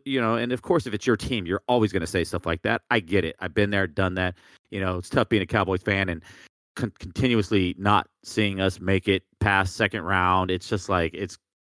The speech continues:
it, it gets crazy. And then you see things happen. You're like, "Wait a second." But now you have players, and that's what we're gonna really t-, start talking about,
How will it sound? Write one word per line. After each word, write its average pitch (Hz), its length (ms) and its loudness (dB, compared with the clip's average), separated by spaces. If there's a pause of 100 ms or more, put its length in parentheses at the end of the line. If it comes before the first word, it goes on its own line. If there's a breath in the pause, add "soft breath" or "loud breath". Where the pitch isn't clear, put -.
it, 87 180 -12
it 98 80 -8
gets 90 180 -6
crazy. 113 540 4
And 107 100 0
then 113 100 0
you 113 100 -4
see 156 200 -2
things 123 220 -6
happen. 151 280 0
You're 113 120 0
like, 107 160 0
"Wait 104 400 2
a 78 60 -6
second." 92 500 -2 (680 soft breath)
But 160 300 6 (400)
now 117 340 0
you 175 180 2
have 90 480 -2 (320)
players, 92 520 0
and 90 120 -10
that's 185 180 -2
what - 140 -8
we're 127 80 -4
gonna 110 120 -2
really 98 160 -4
t-, 95 140 -10
start 90 220 -6
talking 104 340 0
about, 82 240 -2